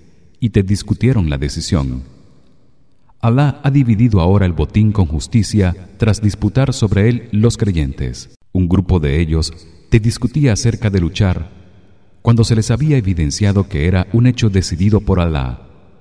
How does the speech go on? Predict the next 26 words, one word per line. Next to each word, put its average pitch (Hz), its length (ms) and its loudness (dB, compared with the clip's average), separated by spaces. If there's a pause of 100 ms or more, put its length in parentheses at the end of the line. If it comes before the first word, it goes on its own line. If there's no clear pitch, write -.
(560)
como 76 240 0
si - 100 -4
al 69 80 -2
combatir 71 1000 -6
fueran 117 240 4
conducidos 104 720 0
hacia 87 260 -2
una 98 300 2
muerte 95 480 0
que - 180 -4
podían 85 500 0
ver. - 600 -6 (260)
Y 117 120 2
recuerda, 76 680 -2 (400)
oh 107 180 4
Muhammad, 80 640 0 (840)
cuando 110 240 2
Alá 135 160 0
les 117 160 0
prometió 92 720 -2 (240)
que 110 80 2
uno 151 220 4
de 110 100 0
los 92 160 0
dos 110 240 2
objetivos, 80 920 -4